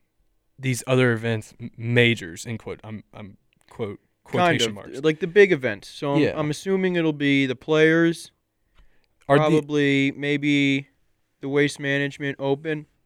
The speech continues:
Speaker 1: Yeah.
Speaker 2: Um, but it's basically
Speaker 1: The John
Speaker 2: just
Speaker 1: Deere Classic, the fifth major.
Speaker 2: <laughs> Yeah,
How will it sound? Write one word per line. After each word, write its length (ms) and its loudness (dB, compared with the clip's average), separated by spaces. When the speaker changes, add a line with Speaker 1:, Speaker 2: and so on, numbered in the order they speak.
Speaker 1:
Yeah. 460 -4
Speaker 2:
Um, 300 -2
but 160 4
it's 120 2
basically 420 4
Speaker 1:
The 80 6
John 160 6
Speaker 2:
just 80 6
Speaker 1:
Deere 140 6
Classic, 500 -4
the 80 -14
fifth 200 -12
major. 360 -10
Speaker 2:
<laughs> 380 -20
Yeah, 240 -4